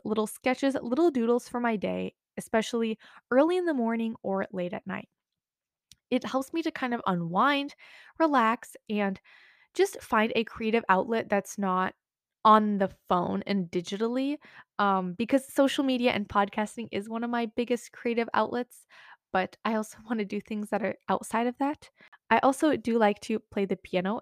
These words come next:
and I'm considering trying painting. So do whatever, you know, makes you feel creative, whether that is drawing, doodling, writing, painting, baking, whatever makes you feel most creative, do that, especially when you're anxious, because I find that it really does help.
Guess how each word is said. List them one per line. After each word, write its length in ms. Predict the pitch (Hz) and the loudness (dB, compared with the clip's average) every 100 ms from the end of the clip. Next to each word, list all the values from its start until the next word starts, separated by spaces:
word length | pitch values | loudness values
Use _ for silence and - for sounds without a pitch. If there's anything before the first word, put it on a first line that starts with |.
| - | -4
and 100 | 208 | 0
I'm 140 | 202 | 0
considering 640 | 202 214 - 311 330 330 339 | -2 -10 -4 0 2 0 -2
trying 400 | - - 208 196 - - | -6 -4 -2 -2 -4 -10
painting. 440 | - 180 - - - | -12 -12 -16 -20 -16
So 300 | - 254 262 - - - _ _ | 2 2 2 -6 -20 -20 _ _
do 100 | 320 | 8
whatever, 680 | 349 - 247 254 254 240 - - - - _ _ _ | 8 6 4 4 4 4 0 -4 -18 -20 _ _ _
you 120 | - 233 | -4 0
know, 120 | 214 | 2
makes 320 | 214 208 - | 2 -2 -4
you 60 | 226 | -8
feel 160 | 233 | -6
creative, 460 | 214 - 208 190 185 | -8 -4 -2 0 0
whether 260 | 196 196 202 | 0 0 0
that 180 | 196 | 0
is 180 | 196 196 - | 0 -2 -6
drawing, 640 | 214 220 233 226 226 220 | -10 -2 0 0 -2 -4
doodling, 720 | 202 220 226 220 220 214 208 - - | -4 -4 0 2 2 0 -2 -6 -10
writing, 800 | 190 208 220 226 220 214 208 208 - - _ _ _ | -2 0 2 2 2 0 -4 -8 -12 -20 _ _ _
painting, 760 | - 233 233 240 220 214 208 208 196 | -4 -2 -2 -2 0 0 -2 -4 -2
baking, 440 | 208 214 - 226 | 0 0 -2 -4
whatever 360 | 220 - 233 269 | -4 -2 -2 -2
makes 260 | 277 277 | -4 -6
you 60 | 277 | -10
feel 320 | - 233 214 | -4 0 0
most 300 | 196 190 220 | 2 -2 -2
creative, 380 | - 220 202 196 - | -2 0 2 2 0
do 140 | 196 190 | -2 0
that, 220 | 202 196 | 2 0
especially 640 | 190 - - - 226 - 247 | -4 -14 -12 -8 -8 -4 -4
when 140 | 220 | -2
you're 120 | 196 - | -2 -2
anxious, 380 | 180 180 214 196 | -6 -4 -8 -4
because 280 | 208 202 | -2 -2
I 60 | 196 | -2
find 280 | - 190 196 | -2 -2 0
that 100 | 196 | -2
it 120 | - | -2
really 220 | 190 180 | -4 -4
does 240 | 170 160 - | -2 -4 -6
help. 240 | - - | -12 -12